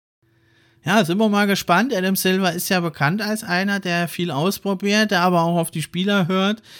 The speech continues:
Ich denk, da wird's jetzt drauf ankommen, wie die Spieler da, die Kritik, die sie ja jetzt überall auf sie einprasselt,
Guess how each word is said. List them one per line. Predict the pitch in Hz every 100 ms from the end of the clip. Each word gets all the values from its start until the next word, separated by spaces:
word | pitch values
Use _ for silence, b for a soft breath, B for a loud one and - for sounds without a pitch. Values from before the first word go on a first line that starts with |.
| B
Ich | -
denk, | 170 170
da | 165 156
wird's | 170 -
jetzt | 165 156 - -
drauf | 156 156
ankommen, | 151 147 160 165 156
wie |
die | 156 147
Spieler | - 165 180 175
da, | 165 160 160
die |
Kritik, | 151 156 147 180 175
die | - 165
sie | 160
ja | 151 147 151
jetzt | 147 -
überall | 156 156 143 143 147
auf | 135 143
sie | 156
einprasselt, | 135 127 151 - 165 170 160